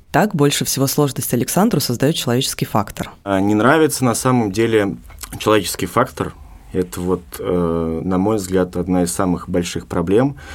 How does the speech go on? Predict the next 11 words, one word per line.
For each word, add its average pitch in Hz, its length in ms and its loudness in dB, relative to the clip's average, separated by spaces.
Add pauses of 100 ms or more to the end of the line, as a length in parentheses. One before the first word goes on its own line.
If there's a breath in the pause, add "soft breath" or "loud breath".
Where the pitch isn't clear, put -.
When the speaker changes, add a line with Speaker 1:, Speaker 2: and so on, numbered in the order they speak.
(340 loud breath)
Speaker 2:
Люди, 90 440 -4
ну, 87 440 -2
как-то 90 380 -6
не 92 260 0
всегда 107 400 -2
стремятся 92 920 -2 (340 loud breath)
повышать, 87 720 -4
там, 80 240 -8
свой 87 320 -2
уровень, 101 640 0
э, 80 480 -8